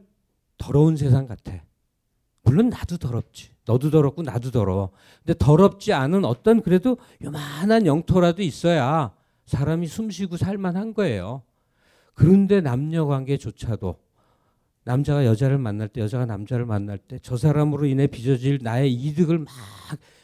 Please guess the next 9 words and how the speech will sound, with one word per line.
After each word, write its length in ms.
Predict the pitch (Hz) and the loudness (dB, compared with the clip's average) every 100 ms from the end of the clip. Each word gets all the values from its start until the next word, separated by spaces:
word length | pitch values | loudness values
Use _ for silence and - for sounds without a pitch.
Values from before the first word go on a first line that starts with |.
| _ _ _ _ _ _ _ | _ _ _ _ _ _ _
컴퓨터 420 | - 190 - 160 - | -4 -4 0 -2 -4
주판 260 | - 131 151 143 | -18 0 2 2
하나를 220 | 143 - | 0 -2
굴려갖고 580 | 139 139 143 127 - 143 | -4 2 2 2 -4 -8
그러고 280 | - 143 | -6 -4
만난다면 520 | 160 120 127 131 156 170 | -4 -4 -6 -10 -14 -6
너무 200 | 226 269 | 0 0
슬픈 320 | 220 240 247 | 0 0 4
거예요. 500 | 214 123 110 143 | 4 4 2 -4